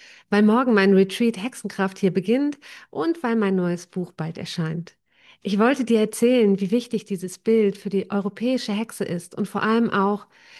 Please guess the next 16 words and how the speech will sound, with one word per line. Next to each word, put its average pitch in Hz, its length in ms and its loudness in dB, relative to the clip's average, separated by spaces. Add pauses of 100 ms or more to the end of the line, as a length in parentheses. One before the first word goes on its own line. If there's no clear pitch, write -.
(120)
dass - 160 -10
der - 260 0
ikonische 262 640 0
Hexenflug 196 720 -2
tatsächlich 214 580 -2
das 240 240 -2
ist, 214 360 -2
was 202 200 -6
wir 196 120 -2
heute 202 420 0
Geistreise, 185 1040 -4
Seelenflug 190 960 0
oder 202 320 -4
schamanische 190 680 -4
Reise 165 280 -6
nennen. 170 480 -4